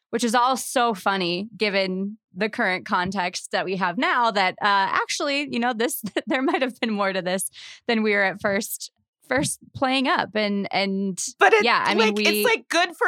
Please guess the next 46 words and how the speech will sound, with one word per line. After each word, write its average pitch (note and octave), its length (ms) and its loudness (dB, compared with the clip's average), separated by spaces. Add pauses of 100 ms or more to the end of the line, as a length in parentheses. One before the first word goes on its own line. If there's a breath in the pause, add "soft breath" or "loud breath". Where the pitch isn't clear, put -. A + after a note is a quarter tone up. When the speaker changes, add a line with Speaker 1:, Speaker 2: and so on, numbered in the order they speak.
(120)
Speaker 2:
Lewis. A#3 540 2
Like, C4 220 2
that's C#4+ 200 2
such C#4+ 240 4
a A#4 40 4
Speaker 1:
Right. E4+ 100 0
Speaker 2:
load A3+ 200 2
of G3+ 120 -4
bullshit, F#3+ 420 2
I F3 160 2
think, F#3 260 -2
from G3+ 200 -2
Toto. F#3+ 440 2
And A#3 120 4
it A#3+ 140 2
was A3 260 2
really C#4+ 280 2
funny F#3 460 0
to C4 120 0
watch E3 480 0
that. E3 280 2
It's G#3+ 140 -2
like, A3+ 200 2
yeah, D#4 180 4
well, C4 280 2
I A3+ 120 4
guess C#4 240 0
every A3 240 2
job F#3 340 2
is E3+ 300 -2
just E3+ 280 -2
a D#3+ 60 0
job, C#3 380 0
no F#3 160 2
matter E3+ 300 4
how G#3 120 2
much F3 240 0
you G#3+ 140 0
love D3 180 0
it. G3 160 2
Like, G#3+ 160 0
to D4+ 100 -2
hear C4 300 0
Toto G3 420 2
be G3 160 -2
like, F3+ 260 0